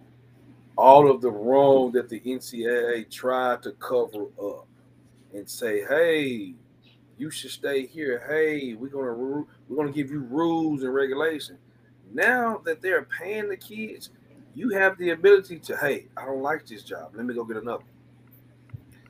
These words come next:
Coaches do it all the time. You know, they, they, they, they tell a kid, they tell a family, "Hey, I'm gonna be here until you graduate."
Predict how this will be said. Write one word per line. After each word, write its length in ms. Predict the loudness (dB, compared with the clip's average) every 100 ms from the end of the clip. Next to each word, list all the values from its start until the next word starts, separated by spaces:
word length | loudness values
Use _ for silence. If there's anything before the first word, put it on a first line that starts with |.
| _ -20 -2
Coaches 340 | 2 2 2
do 160 | 0 2
it 60 | 4
all 180 | 2 2
the 60 |
time. 340 | -2 -2 -2 -10 -18 -14
You 160 | -10 -6
know, 260 | -6 -6
they, 280 | -4 -6 -8 -18 _ -10
they, 140 | -4 -2
they, 180 | -2 -2
they 160 | -2
tell 180 | 0 0
a 40 | 0
kid, 280 | -4 -2 -2
they 60 |
tell 160 | 0 -2
a 40 |
family, 220 | -2 -6 -2
"Hey, 60 |
I'm 140 | -2 -2
gonna 200 | -4 -4
be 140 | -8
here 200 | -4 -4
until 240 | -4 -8 -14
you 100 | -4
graduate." 580 | 0 0 -2 -10 -12